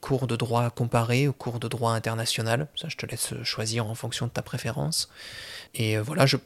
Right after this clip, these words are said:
je préconiserais peut-être plutôt dans le dos, ça, en l'occurrence. Si jamais tu te retrouves, euh, à devoir exhiber tes muscles, euh, à la piscine notamment, bah, tu peux, euh,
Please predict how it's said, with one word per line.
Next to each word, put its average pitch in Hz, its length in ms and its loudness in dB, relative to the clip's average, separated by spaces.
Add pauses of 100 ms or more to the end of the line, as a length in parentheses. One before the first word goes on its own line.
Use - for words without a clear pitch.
je 131 100 2
préconiserais 151 680 8
peut-être 147 340 4
plutôt 151 320 4
dans 147 140 10
le 147 80 10
dos, 131 260 8
ça, 120 240 -4
en 123 120 2
l'occurrence. 117 560 -2 (580)
Si - 260 0
jamais 120 240 4
tu - 120 -4
te - 80 -8
retrouves, 120 440 2
euh, 110 360 2 (360)
à 110 140 -2
devoir 127 340 2
exhiber 117 460 2
tes 165 140 2
muscles, 143 600 4 (420)
euh, 107 260 0
à 123 100 2
la 117 100 4
piscine 131 480 2
notamment, 117 580 2 (440)
bah, 127 100 -10
tu - 160 -10
peux, - 120 -6
euh, 110 280 -2